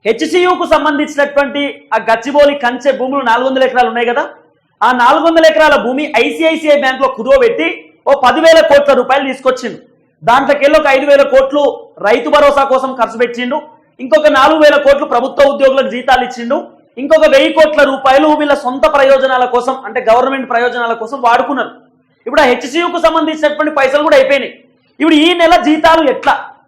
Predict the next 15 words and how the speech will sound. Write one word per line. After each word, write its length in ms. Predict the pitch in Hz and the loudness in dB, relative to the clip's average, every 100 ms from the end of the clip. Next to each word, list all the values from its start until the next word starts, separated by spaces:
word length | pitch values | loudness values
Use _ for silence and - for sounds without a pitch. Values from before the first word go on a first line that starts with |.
| _ _ _ - | _ _ _ -2
ప్రభుత్వ 420 | 262 339 339 320 | 0 0 0 0
ఉద్యోగులకు 460 | 311 302 294 311 | 2 2 4 2
ఎట్లా 180 | 277 - | 0 0
జీతాలు 380 | 302 311 311 262 | 0 2 2 0
ఇవ్వాలి? 300 | 233 220 254 - - _ _ _ _ 165 | 0 0 -2 -6 -20 _ _ _ _ 0
Already 360 | 240 320 311 349 - | 2 4 2 -2 -4
కాంట్రాక్ట్కి 680 | 247 294 320 320 320 320 | -2 -2 0 0 0 -4
సంబంధించినటువంటి, 920 | 302 285 269 277 - 269 269 262 269 269 | -2 -4 -6 -6 -4 -4 -4 -6 -4 -4
అవుట్సోర్సింగ్కి 720 | 185 254 - 294 294 277 277 | 0 0 2 0 0 -4 -4
సంబంధించినటువంటి 720 | 262 254 247 - 226 247 233 | -4 -4 -6 -6 -6 -6 -10
ఉద్యోగులను 840 | 156 - 262 262 214 277 339 - _ _ - | -10 0 2 2 0 0 -2 -6 _ _ -12
ఇరవై 380 | 269 311 302 294 | -8 0 4 4
రెండు 240 | 285 269 | 2 -2
వేల 260 | 254 262 247 | 0 0 0
మందిలో 680 | 226 247 262 247 - - | -2 -4 0 0 0 -4